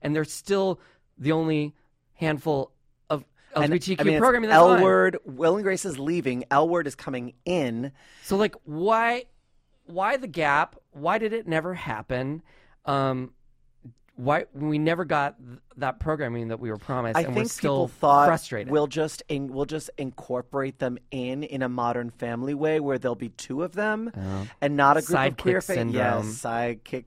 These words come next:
Speaker 2: syndrome, recurring guest star.
Speaker 1: Okay.
Speaker 2: All those things. I think that's kind of what it was. Um, what I'm really missing is, like, shows like Noah's Ark that depicted the queer scene in the African American community, which was so wildly different than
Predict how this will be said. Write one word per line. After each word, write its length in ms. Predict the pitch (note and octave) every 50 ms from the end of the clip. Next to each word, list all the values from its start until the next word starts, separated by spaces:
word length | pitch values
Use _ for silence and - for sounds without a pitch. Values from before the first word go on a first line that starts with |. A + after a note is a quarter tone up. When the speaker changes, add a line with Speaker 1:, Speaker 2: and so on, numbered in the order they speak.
| _ _
Speaker 2:
syndrome, 880 | - - - - A#2+ A2+ A2 A2 A2 G#2+ G2+ G#2+ A2 A2 G#2+ G#2+ A2
recurring 640 | A2+ A2+ A2 - - A#2+ A#2 A2+ A2+ A2 A2 A2 A2+
guest 260 | G2 A2 G#2+ G#2 - -
star. 640 | - - A2 G#2 G#2 G#2 G2+ G2+ G2+ G#2 G#2 G2+ - - -
Speaker 1:
Okay. 320 | A#2 G#2 - G2+ F#2+ G2 F#2+
Speaker 2:
All 220 | C3 C3+ C3 C3
those 200 | B2 B2+ B2+ A#2+
things. 120 | - A#2+ G#2+ -
I 80 | C#3+
think 240 | C#3 - F3 F3 -
that's 260 | - C3+ C#3 C#3+ -
kind 240 | - - F3 F3+ F#3
of 80 | F#3+ D#3+
what 120 | F#3+ F#3+
it 120 | F3 - D3
was. 460 | E3 F3 F3 F3+ F3+ F3+ E3+ - - - - - - - _
Um, 400 | - D3 D3 C#3+ C#3 C3+ C3 - - _ _ _ _ _ _ _ _ _ _ _ _ - -
what 160 | D3 E3 E3+
I'm 140 | F3 F3 D#3+
really 180 | D#3+ F3 G#3 A3
missing 380 | F#3+ D#3+ C#3+ - - D#3 D#3
is, 180 | D3+ D3 B2+ A2
like, 220 | C3 C3 C3 B2
shows 300 | - - D3+ D3 D3 C#3
like 160 | D#3+ - -
Noah's 280 | D3 C#3 C3+ C3+ C3 B2 -
Ark 320 | - B2+ C3 C3+ B2+ - -
that 100 | C3+ A#2+
depicted 360 | - B2 - C3+ B2 - C3+ A#2
the 60 | B2
queer 240 | - - - A#2+ A#2+
scene 200 | A#2 - C3 B2+
in 80 | B2 A#2+
the 60 | A#2+
African 300 | A2+ A#2 - - - C#3+
American 420 | D3 E3+ F#3+ G3 F3+ - D3+ C#3
community, 420 | - - C#3 C3 B2 B2 A2+ B2 A#2
which 180 | A2+ A#2+ -
was 100 | C#3 C3
so 140 | - - D#3
wildly 340 | C#3+ C#3 C#3 A#2+ D3 D#3 D#3+
different 380 | A#2+ G3 G3+ - - E3+ C#3+
than 240 | - C#3+ C3+ C3 B2